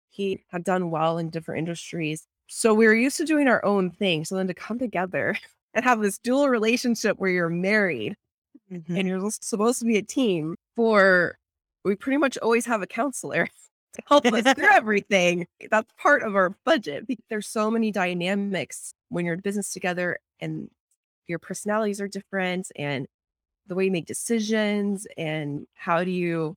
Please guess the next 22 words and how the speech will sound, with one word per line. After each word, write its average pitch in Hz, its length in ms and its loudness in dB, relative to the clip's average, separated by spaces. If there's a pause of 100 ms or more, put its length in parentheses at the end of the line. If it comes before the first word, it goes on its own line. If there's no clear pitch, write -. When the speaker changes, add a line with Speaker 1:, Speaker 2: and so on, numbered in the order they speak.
(120)
Speaker 1:
be 170 120 -2
gentle 185 440 -4
and 147 100 -4
kind. 254 840 -2
They 190 100 0
know 196 120 2
everything 185 360 -2
about 165 340 -2
you. 185 480 -2 (180)
You 196 120 -6
would 185 120 -2
never 202 440 2 (800)
treat 269 540 2
your 180 420 2
employees 214 880 0
or 165 440 0
a 180 80 -6
contractor, 196 920 -4
but 160 220 -6
then 175 140 -2
it's, - 200 -8
like, 151 200 -6